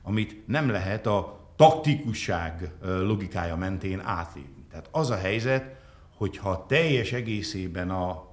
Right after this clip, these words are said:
politikai riválisod logikájában szókészletét, az ő politikai, eh, mahinációjának a részeként alakítod a magad politikáját, akkor nem is veszed észre, de az ő sikerét, a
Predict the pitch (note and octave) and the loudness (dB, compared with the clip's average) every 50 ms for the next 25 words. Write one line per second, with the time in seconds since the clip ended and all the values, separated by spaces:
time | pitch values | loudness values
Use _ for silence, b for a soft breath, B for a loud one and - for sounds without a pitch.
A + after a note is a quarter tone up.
0 | - - C#3 C3 A#2+ G#2 - G2 - G2 F2 F2 F2+ F2+ G2+ G#2+ G2+ G#2 G2 F#2 | -4 -2 0 0 0 -2 -4 -6 -8 -6 -6 -6 -4 -4 -4 -4 -2 -2 -2 -2
1 | F#2 F2+ E2+ E2+ - F2+ E2+ E2 D#2+ - - F#2+ G2 G#2 A#2+ B2+ A#2+ G#2+ G#2 G2+ | -4 -6 -8 -10 -8 -8 -8 -8 -10 -14 -16 -8 -4 -2 -2 -2 -2 -4 -8 -10
2 | - - F2+ F2 E2 E2+ F2 E2+ E2 D#2+ D#2+ D#2+ E2+ E2 E2 D#2+ - - A2 G#2+ | -6 -6 -4 -4 -4 -4 -6 -6 -6 -8 -8 -8 -6 -6 -8 -8 -8 -8 -8 -8
3 | G2+ - - F#2+ F2+ E2 - F2 E2+ E2 - F2+ F2 - - F2+ D#2+ E2 - - | -8 -8 -8 -8 -8 -8 -8 -10 -10 -8 -6 -8 -8 -6 -8 -10 -10 -10 -4 0
4 | C#3+ C#3 C3 B2+ B2+ B2 B2 B2 b b b b b b b b - - C#3 B2+ | 2 2 4 4 4 2 0 -2 b b b b b b b b 0 2 2 2
5 | A2+ - B2 - - A#2+ A2+ G#2+ G#2+ G#2+ G#2+ G#2+ G#2 G#2 G2+ B B B B B | 2 0 -2 -4 0 2 4 6 6 6 6 4 4 4 2 B B B B B
6 | B B - G#2+ G#2 G2+ G2 G#2+ C#3 D#3 C#3 C#3 C#3+ C3 B2 A2 G#2 G2 G2 - | B B -2 2 4 4 6 8 8 8 8 8 8 8 8 6 6 4 2 -2
7 | - G#2 G2 F#2+ F#2 F#2+ F#2 F2+ F2+ F#2 F#2+ F#2 F2 - G2 F#2+ F2+ F#2 G2+ G#2 | -2 0 2 2 4 4 4 4 4 2 0 -2 -4 -2 -2 0 2 2 0 0
8 | G#2+ A2+ A2 G#2 - - G2+ - - - F#2+ F2+ F2 E2 G2 G2 F#2+ F#2+ - G2 | -2 -2 -2 -2 -2 -4 -6 -6 -6 -6 -4 -4 -4 -4 -4 -2 -2 -2 -4 -4
9 | F#2+ G2 F2 F2+ F2 F2+ F#2 G#2 A#2 A#2 - B2 B2 B2 A2 B2 A#2 A#2+ B2+ B2 | -6 -6 -4 -4 -4 -4 -4 -4 -6 -6 -6 -6 -6 -6 -6 -8 -6 -2 0 0
10 | A#2+ A#2 - G#2+ A#2+ B2 B2 A2+ G2 - G#2 G2+ - G2 F2 F#2+ G2+ G#2+ G2+ - | 0 0 -2 -4 -2 -2 0 -2 -2 -4 -6 -8 -6 -6 -6 -6 -6 -6 -8 -4
11 | G#2 A2 A2+ A2+ A2+ B B B B B G2 F#2 F#2 G#2 G#2 F#2 - - G2 E2+ | -2 0 0 0 -2 B B B B B -8 -6 -4 -4 -4 -4 -4 -6 -8 -8
12 | - F2 D#2 D#2 D2+ D2 - - | -8 -8 -8 -8 -12 -14 -16 -12